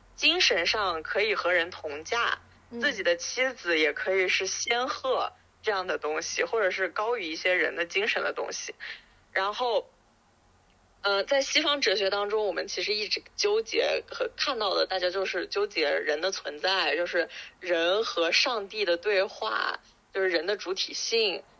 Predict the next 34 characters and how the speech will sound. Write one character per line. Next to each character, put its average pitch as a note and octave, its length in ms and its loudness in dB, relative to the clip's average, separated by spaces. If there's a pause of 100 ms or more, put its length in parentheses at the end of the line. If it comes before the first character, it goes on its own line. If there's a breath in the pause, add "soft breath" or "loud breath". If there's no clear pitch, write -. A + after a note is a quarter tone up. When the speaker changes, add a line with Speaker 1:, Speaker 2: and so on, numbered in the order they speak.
(220)
Speaker 2:
嗯。 B3+ 200 -8
Speaker 1:
呃， D#3+ 440 0
就 A#4+ 160 4
一 A4 140 4
直 F#3 140 -2
在 G#3+ 160 0
证 D#4 320 -2
明 D3+ 320 -6
这 - 100 -6
个 D#3+ 140 -4
东 D#3 240 -4
西。 - 400 -6 (340 loud breath)
但 D#4+ 140 2
是 E4 80 0
其 C4+ 200 4
实 C#4 140 2
证 C#4+ 320 -2
明 D#3 180 2
了， E3+ 300 0
你 F#3 220 -2
也 A#3 180 4
并 C4 340 -4
不 A3+ 140 -2
能 E3 400 -4 (100)
怎 F3 140 -2
么， E3+ 160 -2
怎 F3 140 -6
么， - 100 -8
怎 E3+ 160 -4
么 D3+ 100 0
样。 F#3 360 -2 (720 loud breath)
然 G#3+ 100 2
后 D4 140 2
我， G3 160 2